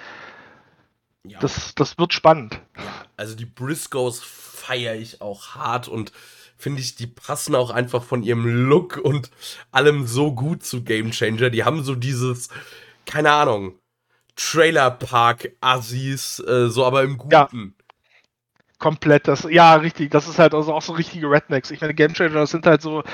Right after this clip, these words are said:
Speaker 2: das sind halt so New Jersey Rednecks und das, die Briscoes sind halt Redneck-Rednecks.
Speaker 1: Ja.
Speaker 2: Deswegen, das passt schon sehr, sehr gut und ich glaub, die werden sich da auch, die werden sich da auch wohlfühlen.
Speaker 1: Ja, das
Speaker 2: Und es kann, es kann, das muss man echt sagen, es kann der Tag Team Division bei Game Changer auch nur helfen, denn das ist so ein Ding,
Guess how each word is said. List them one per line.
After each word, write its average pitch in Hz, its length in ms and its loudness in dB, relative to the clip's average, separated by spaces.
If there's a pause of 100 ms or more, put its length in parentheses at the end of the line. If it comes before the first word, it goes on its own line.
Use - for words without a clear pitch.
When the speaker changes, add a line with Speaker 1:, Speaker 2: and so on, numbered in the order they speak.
(140)
Speaker 2:
das 151 140 4
sind 175 100 -6
halt 185 160 6
so 180 100 -4
New 180 220 -8
Jersey 185 340 0
Rednecks 185 460 2
und 165 220 -4
das, - 400 -2 (320)
die 165 40 -2
Briscoes 175 380 0
sind 175 160 0
halt 160 240 4
Redneck-Rednecks. - 1080 0
Speaker 1:
Ja. 117 160 -6 (200)
Speaker 2:
Deswegen, 160 340 0
das 160 140 4
passt 170 240 2
schon 170 200 0
sehr, 147 180 6
sehr 151 160 4
gut 160 180 -14
und 160 80 -6
ich 139 80 -8
glaub, 156 200 0
die 165 100 -8
werden 156 180 6
sich 165 100 -14
da 160 100 4
auch, 147 240 2
die 156 120 -12
werden 151 160 6
sich 165 140 -16
da 160 80 0
auch 139 120 -4
wohlfühlen. 135 460 -10 (800)
Speaker 1:
Ja, 113 140 -8
das 120 120 -12
Speaker 2:
Und 185 240 -2
es - 140 -6
kann, 196 280 2
es - 120 -10
kann, 190 240 2
das 175 140 0
muss 190 160 -4
man 190 80 4
echt 165 180 -4
sagen, 165 240 4
es - 80 -10
kann 170 160 0
der 175 140 4
Tag - 180 -6
Team 175 160 -10
Division 160 240 -8
bei 151 100 0
Game 147 200 0
Changer 156 260 -4
auch 139 160 -8
nur 147 140 -4
helfen, 139 320 4
denn 131 180 -6
das 143 160 2
ist 165 160 -10
so 147 60 -6
ein 139 80 -10
Ding, 147 240 -2